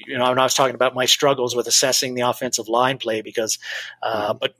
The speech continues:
Speaker 1: one th-, one of the things I said was that if, you know, if he isn't give-, if you don't
Speaker 2: Thanks.
Speaker 1: see the, the, if you don't see the other team, uh, getting pressure up the middle on our quarterbacks, and if when we're running the ball,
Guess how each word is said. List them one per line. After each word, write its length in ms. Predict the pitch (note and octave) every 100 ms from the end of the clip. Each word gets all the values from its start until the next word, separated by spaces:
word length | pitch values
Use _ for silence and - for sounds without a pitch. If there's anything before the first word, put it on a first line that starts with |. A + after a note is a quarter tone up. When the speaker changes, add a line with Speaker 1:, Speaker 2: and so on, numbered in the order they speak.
| _
Speaker 1:
one 160 | C3+ B2+
th-, 100 | C#3+
one 100 | C#3+
of 60 | C3+
the 20 |
things 180 | C#3+ C3
I 60 |
said 220 | A#2+ C#3+
was 160 | B2+ A#2+
that 200 | B2+ B2
if, 140 | A#2+ C3+
you 80 |
know, 80 | B2+
if 80 | A#2+
he 100 | B2+
isn't 220 | D#3+ F3+ D#3
give-, 300 | F3 E3 D3 C#3
if 160 | B2
you 60 | B2+
don't 100 | E3
Speaker 2:
Thanks. 120 | A2+
Speaker 1:
see 380 | F#3 F3+ D#3+ D3 _ _ _ - C3+
the, 140 | D#3+ -
the, 220 | D3+ D3+
if 140 | B2+
you 60 | B2+
don't 180 | D#3 E3+
see 200 | F#3 F3
the 300 | D#3 D3+ D3
other 180 | D3+ C#3
team, 420 | - F3 E3 D#3 - - - -
uh, 280 | B2+ B2+ B2+ B2
getting 260 | D3 D3+ C3+
pressure 600 | D3+ D3 - D3 C#3+ - -
up 160 | C#3 -
the 80 |
middle 320 | C3+ D3+ C#3+ C3
on 140 | B2+
our 100 | B2
quarterbacks, 520 | A#2 C3+ B2 B2 B2 -
and 200 | C#3 A#2+
if 160 | B2+ -
when 140 | C3 C3
we're 120 | B2
running 260 | C3 E3+ C#3+
the 60 |
ball, 420 | A#2+ A#2 A#2 A#2